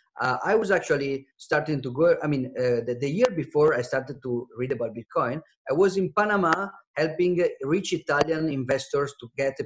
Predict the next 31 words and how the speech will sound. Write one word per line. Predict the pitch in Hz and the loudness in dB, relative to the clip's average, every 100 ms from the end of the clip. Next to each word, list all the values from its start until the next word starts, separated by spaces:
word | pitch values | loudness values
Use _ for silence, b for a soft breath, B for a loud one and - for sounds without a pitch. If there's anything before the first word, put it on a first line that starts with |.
| - | -8
Panamanian | 127 123 131 139 135 | -4 -2 -2 -2 -2
residency | 127 127 123 127 120 135 | -2 -4 -6 -8 -6 -4
in | 127 | -2
order | 123 123 123 | 0 0 -2
to, | - 117 b b - | -6 -6 b b -8
uh, | 117 | -4
to | 131 | -2
have | 127 | -2
a | 120 | -2
double | 135 127 120 | -2 -2 -2
residency. | 131 120 - 120 123 | -2 -4 -8 -8 -8
So, | - 165 120 B _ 127 | 0 0 0 B _ 0
uh, | 139 135 131 139 | 2 0 -2 -6
ge-, | 123 - 147 | -4 -4 -2
um, | 147 - | -4 -2
so | - 165 - B _ 165 | 2 2 2 B _ 0
the, | 170 - | 0 0
The | 160 | -2
Sovereign | 175 185 254 269 | 2 4 4 4
Individual | 240 160 156 147 131 | 4 4 2 0 0
was | 127 147 | 2 0
all | 147 143 | 2 0
about | 123 131 131 - - - _ _ | -2 0 0 -2 -6 -8 _ _
geographical | 123 175 170 139 147 - 143 147 139 139 135 127 | 0 2 2 2 0 -2 -4 -2 0 -2 -4 -4
arbitrage. | 120 113 - 101 101 - _ _ 127 | -4 -8 -8 -10 -10 -14 _ _ -4
Uh, | 127 | -2
so | 120 - 151 143 | -4 0 2 2
it, | 139 139 - | -2 -2 -4
it | - | 0
was, | 175 165 | 2 4
uh, | 170 | 2